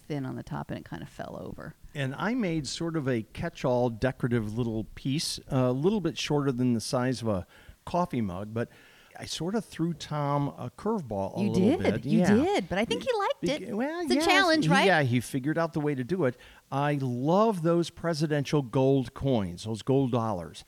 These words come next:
Speaker 2: And I thought possibly that you could push those and recess those in before kilning. He goes, "No, you can't do that because it, the temperatures that he goes to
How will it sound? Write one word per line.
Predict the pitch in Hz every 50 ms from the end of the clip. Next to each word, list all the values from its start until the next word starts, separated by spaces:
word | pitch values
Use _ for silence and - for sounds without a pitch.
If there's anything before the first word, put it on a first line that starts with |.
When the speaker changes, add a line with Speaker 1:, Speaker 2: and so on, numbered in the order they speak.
| - - - - - - _ _ -
Speaker 2:
And | 127 131 127 127
I | - 110 123 117
thought | - - 226 269 247 160 156 - -
possibly | - - 202 214 208 - - 160 127 110 104 104 101 120 180 - - - - _ _ - -
that | 135 160
you | 143 143 143 147
could | 143 - 151 143 131 123 117 - _ _ -
push | - 330 311 - -
those | - 151 117 104 104 92 104
and | 104 104 110 120
recess | 156 220 247 247 - - - 151 123 - -
those | - 131 123 117 95 98
in | 110 101 107 135
before | 135 135 120 - - 127 120
kilning. | - - 202 233 240 185 131 113 110
He | 113 113
goes, | 113 127 113 107
"No, | 127 131
you | 139 127 120
can't | 110 - 165 156 -
do | - 120 117
that | 127 160 156 139
because | 117 123 - - 123 123 117 107 - - 185
it, | - 139 127 135 175 160
the | 143 127
temperatures | - - 160 147 135 - 139 131 107
that | 110 104 92
he | 110 185 220
goes | 190 160 135 127 -
to | - - 113 107 107 113